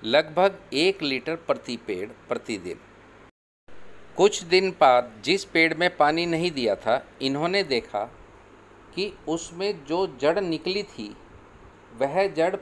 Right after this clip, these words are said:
पानी न मिलने के कारण जब नीचे की जड़ सूख गई, तो वह जड़ भी सूख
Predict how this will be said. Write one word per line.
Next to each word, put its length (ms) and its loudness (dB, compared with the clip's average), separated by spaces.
पानी 340 0
न 240 -4
मिलने 340 -4
के 140 -2
कारण 360 -2
जब 140 -2
नीचे 440 -4
की 140 -8
जड़ 220 -2
सूख 320 -10
गई, 200 -6
तो 100 0
वह 300 -2
जड़ 240 -2
भी 160 -8
सूख 320 -10